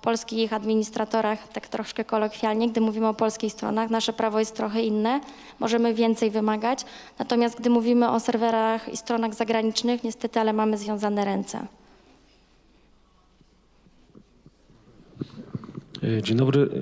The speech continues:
Speaker 2: E, Wojciech Przybysz. Przyjechałem z Torunia, ze Stowarzyszenia Wędka. Pracujemy tam z dziećmi i z młodzieżą na ulicach oraz w internecie.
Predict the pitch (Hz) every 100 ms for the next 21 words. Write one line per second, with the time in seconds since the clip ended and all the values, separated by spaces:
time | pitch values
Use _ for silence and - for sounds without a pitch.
0 | 113 110 104 98 98 117 120 - 110 -
1 | - 127 120 - - 113 - 95 95 -
2 | 113 120 113 107 98 92 - - 98 -
3 | 104 95 110 123 131 - 160 - - -
4 | - - - - - - 117 - 120 113
5 | 113 110 104 113 107 - 117 107 101 104
6 | 104 104 104 104 101 117 - 120 - 113
7 | 104 101 - 117 101 104 - 107 98 -
8 | 107